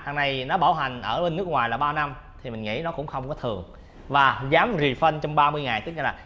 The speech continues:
trả tiền lại trong ba mươi ngày nếu mà sử dụng không ưng ý. Ở Việt, ở nước ngoài thôi, không phải Việt Nam ha, ở nước ngoài thôi. Rồi, nếu chúng ta xét về cái độ lâu năm của thương hiệu này thì mình tin rằng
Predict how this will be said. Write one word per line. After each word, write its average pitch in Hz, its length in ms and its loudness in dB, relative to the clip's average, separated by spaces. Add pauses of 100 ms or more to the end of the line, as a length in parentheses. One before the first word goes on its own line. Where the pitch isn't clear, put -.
(120)
trả 120 340 4
tiền 135 240 0
lại 107 260 0
trong 143 200 -12
ba 147 160 0
mươi 143 140 -10
ngày 107 240 -6
nếu 131 160 -8
mà 120 120 -8
sử - 120 -10
dụng 117 180 -8
không 127 180 -12
ưng 123 140 -10
ý. 131 160 -2 (1160)
Ở 143 100 -8
Việt, 151 200 -6
ở 127 120 -2
nước 190 100 0
ngoài 143 300 2
thôi, 160 200 0
không 165 80 -4
phải 170 120 -2
Việt 139 120 -6
Nam 170 260 -2
ha, 175 140 -6 (140)
ở 151 200 -8
nước 180 120 -8
ngoài 127 180 -2
thôi. 135 120 -4 (440)
Rồi, 170 260 6 (1160)
nếu 220 180 6
chúng 302 100 4
ta 269 100 6
xét 269 280 4
về 175 240 6
cái 247 320 2 (240)
độ 165 220 8
lâu 233 240 8
năm 233 220 4
của 220 80 2
thương 214 160 4
hiệu 160 160 2
này 151 280 4 (440)
thì 180 100 0
mình 180 300 2
tin 269 160 6
rằng 151 340 2